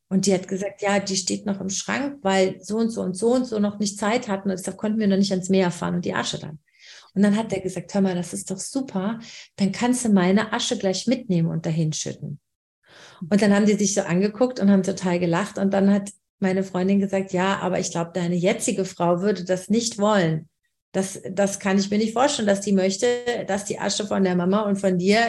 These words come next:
äh, im Meer.“ Und dann, ein paar Tage später, hat sie das der jetzigen Frau erzählt und dann hat die jetzige Frau gesagt, „Ah, das ist doch eine ganz tolle Idee.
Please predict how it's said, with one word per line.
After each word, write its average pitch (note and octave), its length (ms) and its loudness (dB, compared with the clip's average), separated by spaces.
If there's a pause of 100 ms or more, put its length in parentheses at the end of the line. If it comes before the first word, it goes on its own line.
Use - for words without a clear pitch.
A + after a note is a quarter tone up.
(140)
äh, G#3 220 -2
im G#3 80 -2
Meer.“ G3 140 -2 (760)
Und - 380 -2
dann, A3 200 4
ein - 580 -4
paar G#3+ 160 -2
Tage G3+ 280 0
später, A3+ 480 -2
hat G#3 160 -2
sie G#3 120 -4
das G3 180 -4
der F#3+ 120 -2
jetzigen F#3+ 460 0
Frau F3 260 -4
erzählt B3 720 -2 (460)
und G#3+ 180 0
dann G#3+ 120 2
hat A3 160 0
die G3 80 0
jetzige F#3+ 460 2
Frau G#3+ 300 -6
gesagt, G#3 360 -6 (120)
„Ah, E4 160 -6 (260)
das F3 220 -8
ist - 180 -10
doch F#3+ 80 -4
eine G3 160 -2
ganz G3+ 360 -4
tolle G#3 280 -4
Idee. G3 680 0